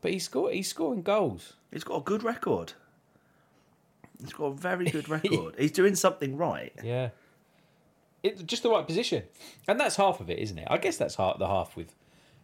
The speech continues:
Speaker 1: Haaland, who, you know, got a hattie today, but it, it's just being in the right place. And he's just there. He's a
Speaker 2: That's it,
Speaker 1: poacher,
Speaker 2: yeah.
Speaker 1: isn't he? And he's just poaching those balls in, which is, it's great. Um,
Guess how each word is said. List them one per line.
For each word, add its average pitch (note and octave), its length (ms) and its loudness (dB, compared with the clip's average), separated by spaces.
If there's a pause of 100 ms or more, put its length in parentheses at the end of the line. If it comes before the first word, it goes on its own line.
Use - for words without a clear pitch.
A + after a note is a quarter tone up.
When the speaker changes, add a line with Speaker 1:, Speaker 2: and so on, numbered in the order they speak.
(120)
Speaker 1:
Haaland, E2+ 600 0 (240)
who, G2 60 -4 (500)
you E2+ 140 -12
know, E2 100 -12
got - 100 -6
a - 40 -4
hattie E2+ 320 -10
today, E2 260 -4
but F#2 200 -6 (540)
it, D3+ 60 -2
it's D#3+ 360 -4
just A3 140 -6
being E3+ 140 4
in A2+ 80 2
the G#2+ 60 0
right G#2+ 120 2
place. - 380 0
And C#3 100 0
he's C#3+ 100 0
just - 180 -4
there. E3+ 140 4
He's G#2+ 100 2
a F2+ 40 -2
Speaker 2:
That's - 140 2
it, - 40 2
Speaker 1:
poacher, F#3+ 120 -2
Speaker 2:
yeah. A#2 60 2
Speaker 1:
isn't F2 180 -6
he? D#2+ 80 -12
And F2 80 -8
he's F2+ 100 -8
just G2 140 -6
poaching G#2 320 -2
those F#2 160 -6
balls F#2 340 -2
in, A2 180 -2 (460)
which E3+ 220 0
is, - 260 -6
it's E3+ 180 -4
great. B2 540 2
Um, A2 480 2